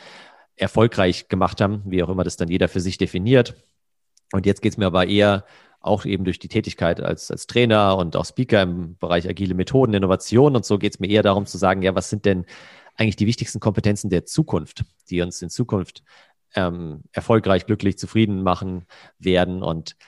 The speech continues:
das hat sich dann für mich auf einmal irgendwie mega gut angefühlt. Ähm, war eine ziemlich klare Positionierung, weil das ist für mich jetzt nicht zu spitz. Also ich biete jetzt nicht irgendwie Selbstmanagement, also ich, ja, hätte ja auch, sagen wir,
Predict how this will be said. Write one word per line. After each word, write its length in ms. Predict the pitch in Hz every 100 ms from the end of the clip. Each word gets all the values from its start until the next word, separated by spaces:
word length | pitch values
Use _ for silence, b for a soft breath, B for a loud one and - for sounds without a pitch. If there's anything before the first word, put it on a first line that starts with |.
| b b b b _
das 400 | 85 101 - -
hat 200 | - 104
sich 80 | 98
dann 120 | 107
für 120 | 95 98
mich 180 | 104
auf 60 | 107
einmal 220 | 107 101
irgendwie 180 | 101 98
mega 320 | 92 101 127
gut 180 | 110 165
angefühlt. 560 | 151 147 - 151 147 135 - _ _ _ _ -
Ähm, 500 | 107 104 104 95 85 -
war 180 | 90 98
eine 220 | 98 92
ziemlich 600 | - - - 123 117 -
klare 340 | 101 92 117
Positionierung, 880 | - 107 95 101 104 175 170 156 135
weil 140 | 110
das 120 | 98 -
ist 140 | -
für 120 | 113
mich 140 | 120 127
jetzt 160 | -
nicht 220 | 107 -
zu 260 | - - 160
spitz. 380 | - - 175 -
Also 200 | 104 98
ich 260 | 95 -
biete 200 | - 131
jetzt 160 | 113 -
nicht 180 | 117 -
irgendwie 500 | 107 101 98 101 101 B B B B -
Selbstmanagement, 1400 | - 101 110 127 - 120 113 104 - 113 107 - - -
also 180 | 110 85
ich, 80 | -
ja, 120 | 87
hätte 260 | 78 95 101
ja 60 |
auch, 220 | 90 -
sagen 200 | - 95
wir, 100 | 92